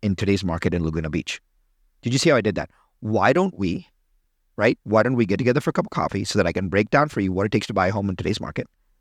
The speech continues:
so that you can make an informed and intelligent decision?" So that you can make an informed and intelligent. But if you're, "Why don't we," why don't, if your "why don't we" is pretty tight, you almost don't even need the "so that."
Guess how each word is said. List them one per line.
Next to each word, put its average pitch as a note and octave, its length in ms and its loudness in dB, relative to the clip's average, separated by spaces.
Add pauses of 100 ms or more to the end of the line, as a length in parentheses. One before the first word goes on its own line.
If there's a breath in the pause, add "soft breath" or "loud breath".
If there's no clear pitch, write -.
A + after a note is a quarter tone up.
(340)
so F3 240 2
that G2 300 -2 (280)
you A#2+ 160 2
can D#3 160 2
make G#2+ 120 4
an G2 80 0
informed F#2+ 440 0
and D#2 100 -4
intelligent D#2+ 380 -2
decision?" - 320 -6 (680)
So F#3+ 280 2
that - 200 -4
you G2+ 60 -4
can G#2 120 0
make G2+ 140 2
an F2+ 80 2
informed F2 280 -2
and D#2+ 80 -2
intelligent. D#2 360 0
But G#2 160 -6
if - 80 -12
you're, A2 120 2
"Why A#2+ 340 4
don't F3 260 2
we," C#3 480 2 (640)
why A2+ 280 2
don't, E3 200 2
if B2 100 -4
your C3 120 2
"why A2 220 2
don't E3+ 200 0
we" C#3+ 180 2
is C3 100 2
pretty A2+ 200 -2
tight, G#2 320 0
you C3 140 0
almost D3+ 280 0 (200)
don't C3 140 2
even A#2 200 0
need A#2+ 280 0
the G2+ 60 -2
"so F#2+ 200 0
that." - 300 -6